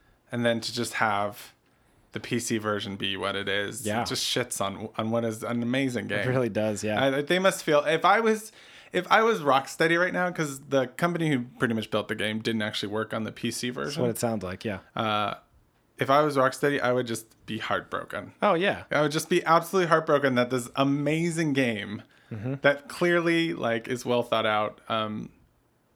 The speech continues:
Speaker 1: fuck, you know, I was just seeing a video the other day. I think I showed it to you. Just to give you an idea of how well thought out this game is.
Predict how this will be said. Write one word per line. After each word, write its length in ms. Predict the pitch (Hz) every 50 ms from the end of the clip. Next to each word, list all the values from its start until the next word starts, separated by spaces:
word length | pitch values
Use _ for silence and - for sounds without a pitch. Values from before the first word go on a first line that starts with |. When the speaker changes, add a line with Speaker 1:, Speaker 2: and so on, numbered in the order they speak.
| _
Speaker 1:
fuck, 260 | - - 185 - - - -
you 100 | 160 185
know, 160 | 208 220 220 -
I 80 | 190
was 120 | 202 202 -
just 140 | 240 - -
seeing 180 | - 220 196
a 40 | 160
video 260 | 147 170 175 180 165
the 140 | 143 127 123
other 120 | 123 123
day. 200 | 117 135 143 139 123
I 100 | 120 -
think 160 | - 220 233
I 60 | 208
showed 240 | - - - 175 147
it 80 | 131 -
to 80 | - 165
you. 200 | 156 127 110 - - - - - - -
Just 160 | - 208 -
to 40 | -
give 100 | - 226
you 40 | 214
an 60 | 202
idea 320 | 190 175 170 185 175 156 147
of 120 | 139 -
how 180 | - - 143 143
well 280 | 135 123 127 131 135
thought 280 | 139 - - 123 120 123
out 180 | 120 123 120 -
this 160 | 120 110 -
game 220 | - 117 117 113
is. 200 | 113 104 95 -